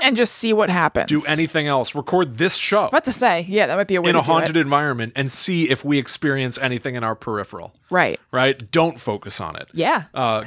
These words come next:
Speaker 2: 'cause
Speaker 1: the camera on us so it could maybe pick up something. Have something running for E V Ps.
Speaker 2: Mm-hmm.
Speaker 1: Well, I guess the whole show could act as an E V P, but you know what I mean?
Speaker 2: Sure.
Speaker 1: And see what happens.
Speaker 2: Yeah,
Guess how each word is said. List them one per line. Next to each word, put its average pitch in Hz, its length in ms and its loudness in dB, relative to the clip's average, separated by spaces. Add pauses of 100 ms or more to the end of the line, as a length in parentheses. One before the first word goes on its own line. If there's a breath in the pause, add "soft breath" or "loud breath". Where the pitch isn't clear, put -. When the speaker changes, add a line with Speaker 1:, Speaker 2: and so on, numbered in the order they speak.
(160)
Speaker 2:
'cause 226 60 -8
Speaker 1:
the 247 80 2
camera 220 400 2
on 196 260 4
us 190 220 0
so 202 160 2
it 190 80 0
could 190 100 0
maybe 180 380 2
pick 202 200 -4
up 175 140 0
something. 180 320 -2
Have 180 300 0
something 190 360 0
running 180 320 2
for 185 200 0
E 180 160 -2
V 185 160 0
Ps. 165 580 -2
Speaker 2:
Mm-hmm. 131 400 -4
Speaker 1:
Well, 170 240 4
I - 80 -2
guess 160 180 0
the 160 140 -4
whole 156 160 0
show 147 180 0
could 156 120 -2
act 127 180 -2
as 160 80 -4
an 165 80 -4
E 143 80 -6
V 170 120 0
P, 113 220 -4
but 139 200 0
you 170 60 -4
know 165 80 2
what 170 60 4
I 175 40 0
mean? 147 300 -2
Speaker 2:
Sure. 156 180 2 (140 loud breath)
Speaker 1:
And 208 200 4
see 202 140 2
what 185 140 4
happens. 123 500 0
Speaker 2:
Yeah, 170 180 4